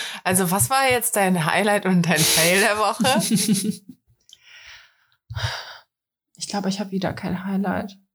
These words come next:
Speaker 2: Und grad ist irgendwie alles, ich weiß nicht, also es ist, äh, ich meine, letzte Woche hatten wir schon die bisschen Rumnörgel-Folge, aber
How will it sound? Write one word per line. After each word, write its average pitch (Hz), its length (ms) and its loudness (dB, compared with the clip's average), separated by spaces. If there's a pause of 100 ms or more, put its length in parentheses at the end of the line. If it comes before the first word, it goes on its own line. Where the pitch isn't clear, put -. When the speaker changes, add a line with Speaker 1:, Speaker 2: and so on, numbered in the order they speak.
(180)
Speaker 2:
Und 190 80 -6
grad - 200 -4
ist 202 120 -4
irgendwie 190 300 -4
alles, 196 240 -2
ich 190 140 -6
weiß 190 200 -2
nicht, 180 140 -4
also 180 180 -4
es 175 140 -2
ist, - 260 -4
äh, 175 200 -2 (460)
ich 123 100 -10
meine, 175 140 0
letzte 180 200 -2
Woche 196 160 -2
hatten 202 180 -6
wir 190 140 0
schon 190 220 0
die 170 320 -6 (380)
bisschen 180 280 0
Rumnörgel-Folge, 175 1200 0
aber 170 480 -4